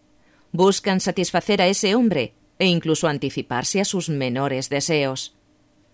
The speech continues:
Le prodigan adulaciones y quedan pasmadas ante su inteligencia. Dóciles como corderitos, acatan todas sus órdenes y obedecen sus caprichos. Pero una vez han conseguido sus objetivos,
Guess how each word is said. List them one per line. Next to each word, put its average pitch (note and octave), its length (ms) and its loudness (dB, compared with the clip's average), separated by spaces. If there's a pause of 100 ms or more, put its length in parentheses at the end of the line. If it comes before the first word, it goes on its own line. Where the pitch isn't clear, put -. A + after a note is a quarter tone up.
(320)
Le C3+ 160 -2
prodigan F3+ 560 0
adulaciones G#3+ 800 2
y F#3+ 60 -2
quedan G3+ 300 2
pasmadas A#2 580 -4
ante C#3+ 240 -2
su - 120 -4
inteligencia. C#3+ 880 -2 (1080)
Dóciles D#3+ 760 0
como B2 260 -4
corderitos, B2+ 840 -2 (260)
acatan E3+ 600 0
todas A#3 460 0
sus A3 220 -2
órdenes C#4 600 -2 (140)
y G#3 160 2
obedecen C#3+ 580 2
sus D#3 240 -2
caprichos. D3 760 -4 (1500)
Pero A3 380 4
una D#4 220 -2
vez A3 240 -2
han D3 120 -2
conseguido D3 560 -2
sus - 220 -6
objetivos, E3+ 760 -4